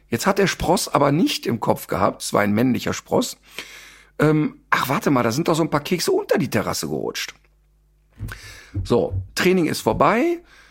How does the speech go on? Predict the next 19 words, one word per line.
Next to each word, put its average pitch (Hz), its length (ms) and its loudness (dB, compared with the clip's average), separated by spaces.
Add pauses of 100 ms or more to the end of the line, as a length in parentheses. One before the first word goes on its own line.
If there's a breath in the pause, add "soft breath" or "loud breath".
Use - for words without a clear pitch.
(280 soft breath)
die 123 100 0
Hunde 170 560 2
wuselten 156 580 0
durch 117 180 0
den 104 80 -2
Garten 101 400 2
und - 140 0
ich - 160 -2
war 143 120 4
im 104 200 0
Haus 120 360 2
und 123 200 -2
der 120 60 2
Spross - 360 -2
war 131 80 2
mit 127 140 0
den 113 100 0
Hunden 110 220 0
draußen. - 520 -8